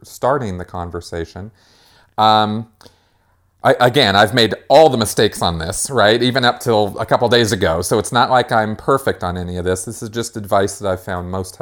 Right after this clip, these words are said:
most useful for me. Um, you know, so you, you bring more to it than they are bringing,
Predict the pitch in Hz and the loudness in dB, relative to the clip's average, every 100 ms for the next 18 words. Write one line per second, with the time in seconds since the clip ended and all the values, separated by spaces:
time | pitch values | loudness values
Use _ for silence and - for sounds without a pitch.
0 | - 95 92 - 110 - 98 - 95 117 | -12 -10 -10 -10 -12 -10 -12 -10 -8 -8
1 | 90 - _ - _ _ _ - 113 113 | -10 -14 _ -20 _ _ _ -8 -2 -2
2 | 110 113 - _ _ _ - 120 107 - | -2 -8 -12 _ _ _ -8 -4 -4 -4
3 | 117 151 156 123 135 175 139 143 143 135 | -2 -2 -4 -6 -6 -4 -2 -2 -2 -4
4 | 135 147 147 147 - 101 98 107 - 104 | 0 2 0 -2 -6 -2 0 -2 -4 -6
5 | 104 117 135 139 110 95 87 90 92 | -2 0 2 0 0 -4 -4 -6 -8